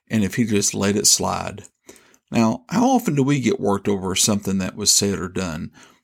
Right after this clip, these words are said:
Ever get road rage because somebody's cut you off? Now, that could either be on the road or, well, it could be in a grocery store.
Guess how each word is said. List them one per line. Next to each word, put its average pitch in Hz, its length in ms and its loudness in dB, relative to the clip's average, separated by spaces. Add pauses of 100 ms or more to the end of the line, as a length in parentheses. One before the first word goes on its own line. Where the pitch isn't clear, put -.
Ever 139 200 2
get 139 200 2
road 113 300 2
rage 147 440 2
because 104 320 -2
somebody's 117 320 2
cut - 240 -2
you 101 120 0
off? 151 360 -2 (340)
Now, - 260 -8
that 110 160 2
could 123 100 2
either 123 180 4
be 127 140 2
on 113 100 2
the 101 80 -4
road 139 420 2
or, 104 280 -2
well, 120 120 0
it 139 60 -2
could 170 140 -2
be 180 100 2
in 185 60 0
a 190 60 0
grocery 196 360 2
store. - 420 -2